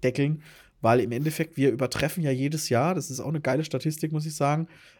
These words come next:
Äh, ich muss mal raussuchen, wo wir die haben, vielleicht blenden wir die dann ein, aber, ähm, ich weiß jetzt nicht, ich hab's nur gelesen gehabt, ich weiß aber nicht mehr wo. Ähm,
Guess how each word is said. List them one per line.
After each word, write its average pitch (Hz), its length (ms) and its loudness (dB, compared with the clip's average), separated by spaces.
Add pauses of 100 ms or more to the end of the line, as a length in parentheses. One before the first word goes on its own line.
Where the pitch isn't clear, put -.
Äh, 120 80 -4
ich 117 60 -4
muss - 80 -8
mal 127 160 2
raussuchen, 147 300 2
wo 135 60 -2
wir 139 80 0
die 127 120 0
haben, 135 140 0
vielleicht 131 220 -6
blenden 139 220 -4
wir 135 60 -4
die 131 60 -2
dann 120 140 0
ein, 135 160 0
aber, 120 280 0 (140)
ähm, 120 400 -2
ich - 260 -12
weiß 127 180 2
jetzt 151 140 -6
nicht, 147 80 -2
ich 131 40 -4
hab's - 160 -6
nur 135 100 0
gelesen 135 320 2
gehabt, 135 280 0
ich - 80 -14
weiß 123 100 -2
aber 127 100 -2
nicht 123 120 -6
mehr 120 140 0
wo. 135 200 0 (460)
Ähm, 120 360 4